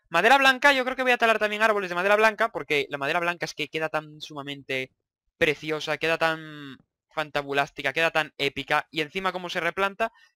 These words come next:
es la hostia esto. Podemos estar tranquilamente picando árboles, que por cierto, sí, tengo un texture pack que, bueno, no sé si lo conoceréis, pero es el de, no explotan los creepers, ¿no? No explotan, no. Es el texture pack de... De, de, de, de, de Fightful treinta y dos, ¿vale? Me dijisteis que pusiera el de sesenta y cuatro, pero es que el de sesenta y cuatro,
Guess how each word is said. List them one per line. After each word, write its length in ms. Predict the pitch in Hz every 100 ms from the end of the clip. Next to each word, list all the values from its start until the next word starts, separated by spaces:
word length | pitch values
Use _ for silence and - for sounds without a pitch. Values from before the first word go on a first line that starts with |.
| _
es 160 | - 156
la 200 | 131 107
hostia 360 | 110 - 110 107
esto. 240 | - 123
Podemos 280 | 208 220 190
estar 160 | 175 170
tranquilamente 540 | 165 151 160 160 151
picando 380 | 156 151 147 196
árboles, 400 | 294 294 294 -
que 100 | 190
por 120 | 180
cierto, 220 | 233 208
sí, 120 | 180 220
tengo 180 | 202
un 160 | 240 240
texture 300 | 214 - 202
pack 360 | 196 180 175 _ _ _ _
que, 340 | 170 170 160
bueno, 180 | 160 156
no 60 | 147
sé 60 |
si 80 | 180
lo 80 | 190
conoceréis, 320 | 170 151 160
pero 140 | - 147
es 80 |
el 140 | 170 160
de, 420 | 156 147 143 139
no 80 | 156
explotan 320 | 160 156 131
los 100 | 120
creepers, 260 | 131 127 117
¿no? 140 | 185
No 60 | 139
explotan, 300 | - 127 117
no. 160 | 123 - _ _ _
Es 140 | 170 233
el 80 |
texture 300 | 233 - 226
pack 180 | 214 208
de... 800 | 190 185 180 175 170 165 160 160
De, 120 | 151 156
de, 100 | 151
de, 200 | 151 147
de, 200 | 147 139
de 180 | 143
Fightful 420 | 139 196 190 185 170
treinta 300 | 170 156 147
y 100 | 143
dos, 240 | 190 220
¿vale? 200 | 180 226
Me 80 | 190
dijisteis 240 | 165 214
que 100 | 233
pusiera 240 | 208 220 214
el 60 |
de 40 | 196
sesenta 320 | 196 190 175
y 60 |
cuatro, 340 | - 185 175 196
pero 100 | 165
es 80 | -
que 80 |
el 60 | 185
de 80 | 180
sesenta 320 | - 175 160
y 60 | 156
cuatro, 580 | 170 165 175 180 165